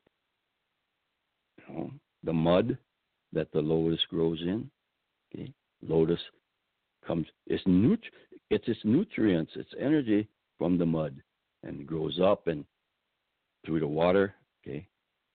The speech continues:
The mud is in the bottom of a muddy pond, and that's where lotuses grow. And then they break the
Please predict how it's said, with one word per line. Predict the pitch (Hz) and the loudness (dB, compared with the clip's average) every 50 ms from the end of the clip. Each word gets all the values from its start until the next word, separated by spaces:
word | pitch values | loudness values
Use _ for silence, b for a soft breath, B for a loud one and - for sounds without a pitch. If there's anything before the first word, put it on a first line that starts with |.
| _ - | _ -10
The | 80 | -4
mud | 78 85 90 95 90 85 | 0 2 4 4 4 4
is | 85 80 73 | 2 2 2
in | 85 85 80 | 2 2 2
the | 78 73 71 - _ _ _ _ _ _ - | 0 -2 -6 -12 _ _ _ _ _ _ -8
bottom | - 85 87 85 85 85 85 | -4 -2 2 2 2 4 4
of | 82 80 76 | 2 2 2
a | 78 76 | 0 0
muddy | 78 82 82 80 78 73 | 0 0 0 0 0 -4
pond, | - - - 107 120 123 101 85 80 82 110 _ _ _ _ _ _ _ _ | -6 -4 -2 0 2 4 4 2 2 0 -4 _ _ _ _ _ _ _ _
and | - 69 - | -12 -10 -6
that's | - 73 76 - - | -4 -4 -4 -4 -4
where | - 76 80 80 76 73 | -4 0 0 2 0 0
lotuses | 71 73 76 78 80 80 80 - - 76 65 | 0 0 0 0 0 -2 -6 -6 -10 -10 -10
grow. | 64 - 73 71 71 76 82 - - _ _ _ _ _ _ _ _ | -10 -12 -10 -10 -8 -8 -8 -10 -10 _ _ _ _ _ _ _ _
And | - - 71 | -10 -10 -8
then | 71 76 73 | -8 -8 -8
they | 71 67 | -8 -8
break | 67 65 76 85 82 - | -6 0 2 2 2 2
the | - - | -2 -10